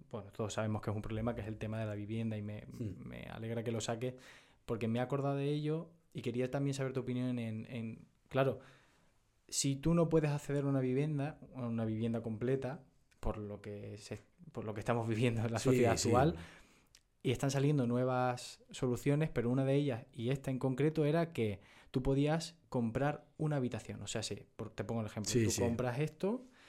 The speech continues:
Speaker 1: como sociedad y luego tú vendes una parte de ese
Speaker 2: Claro, pero eso, que desde luego parece una solución,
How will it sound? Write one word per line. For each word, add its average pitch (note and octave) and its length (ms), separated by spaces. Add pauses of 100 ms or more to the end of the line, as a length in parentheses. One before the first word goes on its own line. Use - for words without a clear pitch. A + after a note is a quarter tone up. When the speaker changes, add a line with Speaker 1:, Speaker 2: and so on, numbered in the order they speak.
(260)
Speaker 1:
como A2 360
sociedad C#3 600
y B2 80
luego B2 640
tú C3+ 400 (160)
vendes C3+ 500
una C3+ 220
parte D3+ 340
de B2+ 160
ese A#2+ 140
Speaker 2:
Claro, A2+ 240
pero G#2+ 220
eso, A2+ 440 (460)
que F#2 100
desde F2 220
luego G#2 360
parece F2 300
una F2+ 140
solución, F2 560